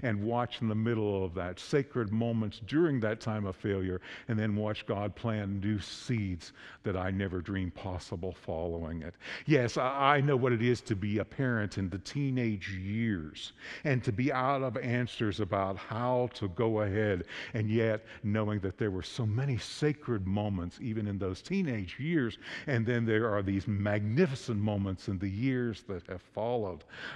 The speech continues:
Uh, you know, I, I, I, I know what it is to, to face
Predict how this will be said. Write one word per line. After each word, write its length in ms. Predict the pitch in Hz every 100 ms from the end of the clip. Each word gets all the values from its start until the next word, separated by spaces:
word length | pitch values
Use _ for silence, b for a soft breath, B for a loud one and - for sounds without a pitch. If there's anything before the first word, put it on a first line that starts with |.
| 123
Uh, 80 |
you 200 | 127 123
know, 200 | 117 101 - B
I, 260 | - 131 135
I, 360 | - 139 143 135
I, 280 | 143 - 135
I 40 |
know 180 | 139 151
what 240 | 151 160
it 120 | 151 151
is 400 | 147 151 139 -
to, 160 | 127 104 B B -
to 140 | 139
face 640 | - - 147 143 131 -